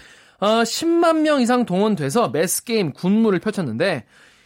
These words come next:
최근 남북 관계에 대한 내용이 담겨가지고 눈길을 끌었습니다. 영상에 보면은 이 평화, 번영, 통일의 새 시대라는 문구, 그리고 한반도기가 담겨있는 대규모 카드 섹션,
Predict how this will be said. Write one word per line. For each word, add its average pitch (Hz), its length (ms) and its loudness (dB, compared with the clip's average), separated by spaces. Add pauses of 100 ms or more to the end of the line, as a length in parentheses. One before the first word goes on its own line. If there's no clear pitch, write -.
(160)
최근 381 400 -2
남북 208 360 -2
관계에 262 440 -2
대한 147 260 -2
내용이 127 320 -4
담겨가지고 131 880 -4
눈길을 139 260 -8
끌었습니다. 101 520 -16 (380)
영상에 240 400 0
보면은 220 480 2
이 143 100 -2 (120)
평화, 240 560 -2 (300)
번영, 170 500 0 (260)
통일의 269 420 -2
새 247 120 -8
시대라는 120 520 -6
문구, 165 560 -8
그리고 143 460 -8 (220)
한반도기가 294 800 -2
담겨있는 151 520 -6
대규모 117 580 -10
카드 - 360 -12
섹션, 104 460 -10